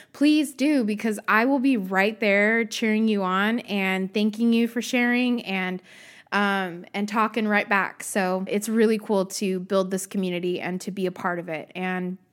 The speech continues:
it's really a privilege, and I love it. So I would like to kind of dovetail off of last week's episode because there were a few things that really stood out to me in the episode.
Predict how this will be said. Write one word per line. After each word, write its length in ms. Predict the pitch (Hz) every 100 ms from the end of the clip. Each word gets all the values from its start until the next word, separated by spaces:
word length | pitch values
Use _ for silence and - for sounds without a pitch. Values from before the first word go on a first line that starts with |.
| _
it's 120 | -
really 240 | 202 208 202
a 40 |
privilege, 600 | 202 - 202 196 202 196 -
and 180 | 185 190
I 340 | - 185 190 190
love 300 | 180 180 160
it. 240 | - -
So 400 | - 180 160 - - - - - - - _ -
I 100 | 294
would 140 | 370
like 280 | 359 370 370
to 260 | - 302 294
kind 340 | - 285 285
of 160 | 277 208
dovetail 800 | 214 202 214 - 277 285 302 -
off 300 | 202 214 214
of 320 | 233 220 196
last 400 | 196 185 190 196
week's 380 | 208 214 214 - -
episode 560 | 196 214 - 247 240
because 280 | 226 214 240
there 100 | 254
were 140 | 269
a 40 | 247
few 300 | 254 269 302
things 400 | - 240 220 214
that 180 | 202 127
really 360 | 202 202 208
stood 320 | 202 - 208
out 260 | - 190 -
to 100 | -
me 120 | 208
in 80 | 196
the 160 | 202 180
episode. 480 | 190 190 202 196